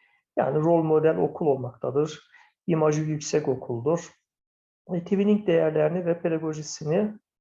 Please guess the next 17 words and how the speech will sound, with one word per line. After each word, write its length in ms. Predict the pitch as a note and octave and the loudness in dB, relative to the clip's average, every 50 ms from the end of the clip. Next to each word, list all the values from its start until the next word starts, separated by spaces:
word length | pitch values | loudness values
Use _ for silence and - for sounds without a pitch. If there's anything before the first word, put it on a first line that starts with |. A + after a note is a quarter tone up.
| _ _ - | _ _ -2
tanıtmada 640 | F3 E3+ E3 E3 - - C#3+ C3+ E3 G3+ - - | 0 2 2 0 0 -2 -2 0 0 0 0 0
aktif 400 | - F#3+ G3 - - G#3 G#3 - | -2 -2 -2 -2 -6 -8 -6 -2
rol 200 | G#3 G3 F#3 F3 | 0 2 2 2
oynarlar. 720 | D3 C3 B2 B2 B2 B2 B2 B2+ C#3 E3+ G3+ G3+ - - - _ _ _ _ _ _ _ _ _ _ _ _ _ _ _ _ _ _ _ _ _ _ - | 2 0 0 -2 -4 -4 -4 -2 0 0 0 -2 -4 -10 -20 _ _ _ _ _ _ _ _ _ _ _ _ _ _ _ _ _ _ _ _ _ _ -6
E, 80 | D3 | -4
yerel 480 | C#3+ C#3 C#3+ D3 E3+ G3 G3+ G3+ G#3 G3 | -2 -2 -2 0 0 2 2 2 2 0
topluluklar 640 | G3 - G3+ F#3 F#3+ - F#3 F3+ F3+ - F3+ F3 E3 | 0 -2 -2 -2 -2 -4 -6 -8 -4 -2 -2 -2 -2
için 320 | D#3+ - - - E3 D#3+ | -2 -8 -10 -8 -6 -2
birer 200 | D#3 D#3 D#3+ D#3 | 0 0 2 2
referans 520 | D#3+ E3 E3+ E3+ E3 D3+ D3 D3+ - - | 2 0 0 0 -2 -2 -2 -2 -4 -6
noktasıdır 640 | E3+ E3 E3+ - - F3 F3 - F#3 E3 E3+ F3 F3 F3 - _ _ _ _ - | -6 -6 -4 -2 -2 -2 -2 -4 -4 -4 -2 -4 -4 -6 -10 _ _ _ _ -4
ve 120 | G3+ E3 | -2 0
diğer 220 | E3+ F3+ F3 E3 | 4 4 4 4
okullar 420 | D#3+ D#3+ D#3 - - E3+ D3 C#3+ C#3 | 4 2 -2 -4 -4 -2 -2 -2 -2
için 240 | - - - F#3+ F3+ | -4 -8 -6 -4 -2
rol 220 | F#3 F#3 F3 D3+ | 0 0 0 0
model 440 | D3 C#3+ C#3+ C#3+ E3+ F#3+ G3+ G#3+ | -2 -4 -2 -2 0 -2 -2 -4